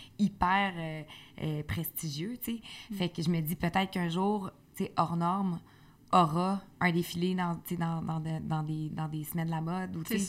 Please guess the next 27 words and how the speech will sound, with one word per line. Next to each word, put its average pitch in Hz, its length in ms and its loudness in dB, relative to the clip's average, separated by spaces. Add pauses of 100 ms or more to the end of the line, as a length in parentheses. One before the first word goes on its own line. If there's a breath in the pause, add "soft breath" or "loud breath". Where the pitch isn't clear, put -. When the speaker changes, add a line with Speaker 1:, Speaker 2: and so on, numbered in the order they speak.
Speaker 2:
sûr, 240 100 2
je - 60 -6
te 175 80 -2
le 170 60 0
Speaker 1:
le, 175 40 2
Speaker 2:
souhaite 202 160 0
Speaker 1:
le 180 60 4
Speaker 2:
tellement. 185 220 6
Speaker 1:
rêve, 226 140 6
ce 175 140 -4
serait 160 200 -8
ça, 196 240 -4
tu - 160 -10
sais. 175 60 -12 (360 loud breath)
Mais 170 140 4
là, 170 140 8
on 160 120 4
commence, 170 440 2
puis 180 140 2
on 170 40 4
est 165 140 2
une 160 120 2
petite, - 160 -8
une 160 280 2
petite - 160 -6
entreprise. 175 540 0
Puis - 160 -2